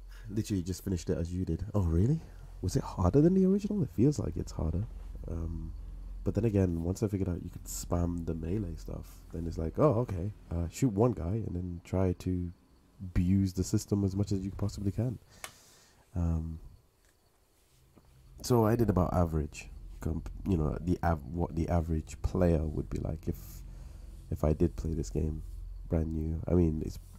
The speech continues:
I think the original new one would probably be much more harder. If you're wondering why it's dark and why I'm speaking quietly, it's because I've been asked to speak quietly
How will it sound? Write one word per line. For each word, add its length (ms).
I 100
think 180
the 80
original 420
new 240
one 220
would 120
probably 260
be 200
much 300
more 140
harder. 260
If 100
you're 100
wondering 220
why 140
it's 200
dark 400
and 140
why 140
I'm 80
speaking 340
quietly, 500
it's 140
because 320
I've 80
been 200
asked 260
to 60
speak 240
quietly 440